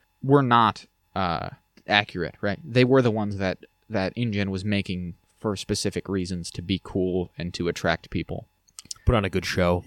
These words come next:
Speaker 1: Yeah, exactly. So most of the dinosaurs they have in the park are that, right?
Speaker 2: Right.
Speaker 1: You're in the whatever, the preserve, whatever we wanna call it. Um, but so it's still cool to see, like, the Atrociraptors again, the, the Pyroraptors, and we haven't talked about it. Or we've mentioned it briefly, but the Giganotosaurus there.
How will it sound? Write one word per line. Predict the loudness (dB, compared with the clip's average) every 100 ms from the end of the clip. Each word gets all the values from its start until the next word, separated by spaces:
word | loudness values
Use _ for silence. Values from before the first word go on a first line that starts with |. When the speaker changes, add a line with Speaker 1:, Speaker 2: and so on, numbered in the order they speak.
| 4
Speaker 1:
Yeah, | 6 6
exactly. | 4 0 -2
So | 4 4
most | 6 4 4 0
of | 0
the |
dinosaurs | 2 2 0 -2
they |
have | 0 -2
in | -2
the |
park | 0 2 2 0
are | 0
that, | 0 -8 -14 _
right? | -6 -2
Speaker 2:
Right. | -2 -6 _
Speaker 1:
You're | 2 4
in | 4
the | 2
whatever, | 2 0 0
the | 0
preserve, | 0 0 -4 -4
whatever | -4 -4
we | -6
wanna | -8
call | -8 -8 -10 _ _ -14
it. | -12
Um, | -10 -12 -14 _ _
but | -2 0
so | 2 2
it's | 2
still | 2 0
cool | 0 0
to | 2
see, | 0
like, | -2 -2 -6 _ _ _
the | -6
Atrociraptors | -2 -2 0 -2 -2 -4 -6 -8 -8
again, | -10 -8 -8 -12 _ _
the, | -8 -8 -10 _ _ _
the | -10 -8 -10 -12 _ _ 2
Pyroraptors, | 4 4 0 -2 -4 -6 -4
and | -6 -6 -8 -14 -8
we | -2 -2
haven't | -2
talked | -4 -6
about | -4 -8
it. | -8 8
Or | 8
we've | 8 4 0
mentioned | -4 -4
it |
briefly, | -4 -4
but | -4 -2
the | -2
Giganotosaurus | -2 -2 -4 -4 -2 -2 -2 0
there. | 0 -2